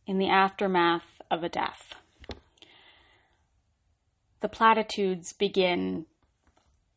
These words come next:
right away, don't they? We've all heard them.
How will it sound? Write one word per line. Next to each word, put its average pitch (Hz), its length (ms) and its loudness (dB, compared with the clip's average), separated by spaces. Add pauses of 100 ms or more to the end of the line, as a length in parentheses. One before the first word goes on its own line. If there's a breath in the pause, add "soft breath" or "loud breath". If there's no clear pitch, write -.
right 440 180 6
away, 415 600 6
don't 302 240 0
they? 170 260 -4 (300)
We've 240 180 2
all 269 180 8
heard 220 280 2
them. - 280 -10